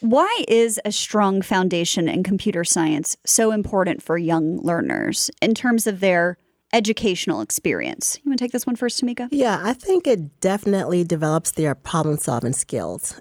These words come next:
Speaker 2: And with computer science, it's taking a problem and breaking it down into smaller pieces to understand and going from the abstract to the concrete. And like I
Speaker 1: Mm.
Speaker 2: said, these kindergartners can do it. So if I work with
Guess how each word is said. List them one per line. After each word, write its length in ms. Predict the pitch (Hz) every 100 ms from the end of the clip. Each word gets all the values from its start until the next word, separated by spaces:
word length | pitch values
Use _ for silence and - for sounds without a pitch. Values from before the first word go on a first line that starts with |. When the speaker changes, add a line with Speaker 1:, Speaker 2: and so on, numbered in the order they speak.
| -
Speaker 2:
And 440 | 175 175 165 170
with 220 | 190 190
computer 460 | - 185 - 262 254
science, 760 | - - 208 185 139 135 - -
it's 300 | 170 - - -
taking 320 | - 240 247
a 60 |
problem 640 | 220 - 180 170 151 147 -
and 220 | 156 151
breaking 320 | 160 170 180
it 100 | 175
down 260 | 165 147 147
into 200 | 147 143
smaller 380 | - 160 151 151
pieces 440 | - 160 - 139
to 140 | - -
understand 680 | 147 131 - - 131 113 -
and 300 | 151 147 139 - - -
going 220 | - 175 185
from 220 | 180 156
the 100 | - -
abstract 640 | 165 165 - - 160 - -
to 40 |
the 120 | 156
concrete. 580 | - 165 143 - 143 127
And 120 | 160 160
like 180 | 208
I 60 | 185
Speaker 1:
Mm. 100 | 180
Speaker 2:
said, 340 | 180 160 135 165
these 280 | 190 208
kindergartners 680 | - - 185 170 151 123 147
can 180 | - 160
do 220 | 147 131
it. 120 | 123 -
So 300 | 175 160 135
if 140 | 160
I 200 | 185 208
work 360 | 208 196 185 185
with 280 | 170 165